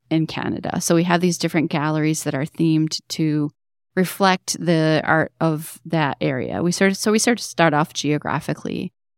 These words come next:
We move on to Arts of Africa, where we have lots of different objects, mostly masks and other ritual I-,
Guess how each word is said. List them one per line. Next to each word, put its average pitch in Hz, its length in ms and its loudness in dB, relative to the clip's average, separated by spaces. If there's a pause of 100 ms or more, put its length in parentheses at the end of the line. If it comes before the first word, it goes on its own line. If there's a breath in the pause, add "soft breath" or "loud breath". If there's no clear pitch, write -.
We 202 140 6
move 202 260 8
on 170 360 4
to 160 440 0
Arts 143 240 -4
of 151 100 -8
Africa, 208 480 0 (180)
where 156 120 -2
we 160 120 0
have 151 520 -2 (260)
lots 185 220 2
of 214 100 -2
different 165 320 -2
objects, 156 640 0 (760)
mostly 196 480 4
masks 165 720 0 (120)
and 156 260 0
other 160 340 2
ritual 175 580 2
I-, 180 200 2